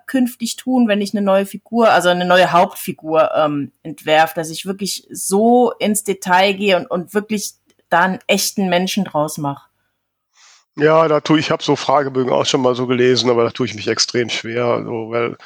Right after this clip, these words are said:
Speaker 2: ne, genau wie du ja am Anfang sagtest,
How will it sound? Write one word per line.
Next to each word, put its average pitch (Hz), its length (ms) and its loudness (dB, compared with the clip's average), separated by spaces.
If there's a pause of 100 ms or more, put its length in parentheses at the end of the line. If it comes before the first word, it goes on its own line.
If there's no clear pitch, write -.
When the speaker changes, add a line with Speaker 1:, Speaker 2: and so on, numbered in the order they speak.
(400)
Speaker 2:
ne, 127 220 -2
genau 123 280 2
wie 123 80 0
du 127 120 -2
ja 120 140 4
am 117 100 0
Anfang 117 320 -2
sagtest, 113 600 -2